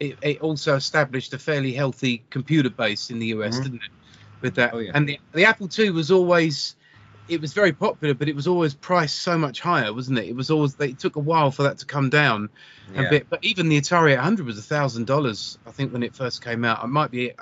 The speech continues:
Speaker 2: Was
Speaker 1: couple
Speaker 2: it?
Speaker 1: of,
Speaker 2: Wow.
Speaker 1: I might be a couple of hundred out there, but I think it's certainly upwards of a thousand dollars. So the idea of a, um, um, you know, eventually the Commodore sixty-four being so cheap,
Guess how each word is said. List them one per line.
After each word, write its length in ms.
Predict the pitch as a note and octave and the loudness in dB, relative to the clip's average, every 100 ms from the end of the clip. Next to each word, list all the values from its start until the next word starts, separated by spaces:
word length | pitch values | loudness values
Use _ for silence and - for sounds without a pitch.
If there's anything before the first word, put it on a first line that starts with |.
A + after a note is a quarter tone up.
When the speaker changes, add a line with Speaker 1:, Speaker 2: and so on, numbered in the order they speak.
| A#2+ | -10
Speaker 2:
Was 120 | B2 | -6
Speaker 1:
couple 120 | F3+ | -4
Speaker 2:
it? 0 | |
Speaker 1:
of, 460 | A2 - - _ - | -6 -10 -20 _ -10
Speaker 2:
Wow. 240 | A#2 G2+ - - - - | -8 -8 -10 -20 -20 -6
Speaker 1:
I 60 | D3 | 2
might 160 | G3+ G3+ | 4 6
be 80 | |
a 60 | G3 | 4
couple 240 | G3+ F#3 E3+ | 2 0 0
of 60 | |
hundred 280 | F3+ D#3+ D#3+ | 0 0 2
out 220 | D#3+ D#3 | 0 0
there, 160 | A#2+ A2 | 0 0
but 240 | C3 B2+ - - - | 0 -4 -8 -20 -16
I 60 | |
think 240 | C#3 G3+ E3 | -8 -8 -6
it's 160 | C3+ | -10
certainly 380 | - G3+ E3 D3+ | -4 -2 0 0
upwards 420 | D#3+ - C#3 - | -2 -6 -8 -8
of 80 | B2+ | -10
a 80 | A#2+ | -10
thousand 400 | D#3 C#3 A#2+ A#2 | -4 -4 -4 -6
dollars. 480 | B2+ A#2+ G2 - - _ - - | -6 -6 -8 -16 -20 _ -20 -20
So 200 | - C#3 | -4 -2
the 140 | C#3 | 0
idea 360 | D3+ C#3+ C#3+ C3+ | 0 0 0 0
of 160 | B2+ A#2+ | -2 -4
a, 240 | B2+ B2+ B2 | -4 -2 -2
um, 260 | B2 A#2+ - - _ - - - C3 | -2 -6 -10 -20 _ -20 -20 -12 -4
um, 380 | B2+ A#2+ A#2 - | -2 -2 -6 -8
you 80 | C#3 | -6
know, 160 | A#2 A#2 | -6 -6
eventually 480 | C3+ C#3 C#3 A#2+ A#2 | -4 -4 -4 -6 -10
the 80 | A2+ | -8
Commodore 320 | - C3 A#2+ | -4 -4 -4
sixty-four 520 | - B2+ - - B2 A2+ | -6 -12 -16 -8 -8 -4
being 200 | A#2 G#2+ | -6 -4
so 220 | B2 A2 | -8 -8
cheap, 320 | - B2+ | -4 -4